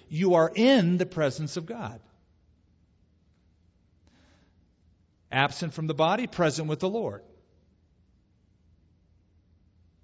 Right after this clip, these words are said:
While you're in the body, he says you're absent from the Lord. So, one of two places,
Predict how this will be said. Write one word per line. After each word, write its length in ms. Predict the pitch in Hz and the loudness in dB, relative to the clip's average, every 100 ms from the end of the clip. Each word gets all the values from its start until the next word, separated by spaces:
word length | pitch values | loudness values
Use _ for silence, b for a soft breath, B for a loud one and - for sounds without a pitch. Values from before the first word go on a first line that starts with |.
| _ b b b | _ b b b
While 200 | 151 170 | 2 2
you're 260 | 160 151 147 - - | 2 0 -4 -10 -4
in 160 | 185 | 0
the 100 | 190 | 0
body, 460 | 175 185 185 208 202 - - _ - | 2 2 2 -2 -6 -14 -20 _ -14
he 80 | 135 | -10
says 240 | 156 123 | -8 -4
you're 120 | 143 | -2
absent 380 | 131 117 123 110 | -2 -4 -8 -8
from 160 | 117 104 | -8 -8
the 80 | |
Lord. 240 | 98 95 101 | -8 -10 -6
So, 360 | 156 156 202 - - _ _ _ _ _ _ - 117 | 0 2 0 -6 -20 _ _ _ _ _ _ -10 -2
one 160 | 151 | -2
of 100 | 147 | -2
two 160 | - 135 | -4 -6
places, 560 | 123 95 - - - | -6 -8 -10 -16 -20